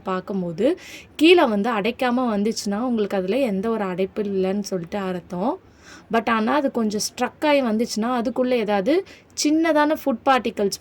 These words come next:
போய் மாட்டிட்டு இருக்க சான்ஸ் இருக்கு. அதுக்கு என்ன பண்றதுன்னு பார்க்கலாம். அதுக்கு வந்து நான் இங்க ஊசி நூலும்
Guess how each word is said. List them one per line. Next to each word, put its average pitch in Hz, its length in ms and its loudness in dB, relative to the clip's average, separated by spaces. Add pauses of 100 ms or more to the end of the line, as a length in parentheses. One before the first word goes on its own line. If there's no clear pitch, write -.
போய் 233 160 2 (120)
மாட்டிட்டு 202 380 -4
இருக்க 214 220 -2 (120)
சான்ஸ் 190 360 -4
இருக்கு. 185 300 0 (460)
அதுக்கு 302 300 6
என்ன 277 200 4
பண்றதுன்னு 226 540 2
பார்க்கலாம். 202 500 -2 (480)
அதுக்கு 370 300 6
வந்து 254 220 6
நான் 220 180 6
இங்க 208 140 6 (260)
ஊசி 311 240 4 (100)
நூலும் 233 340 4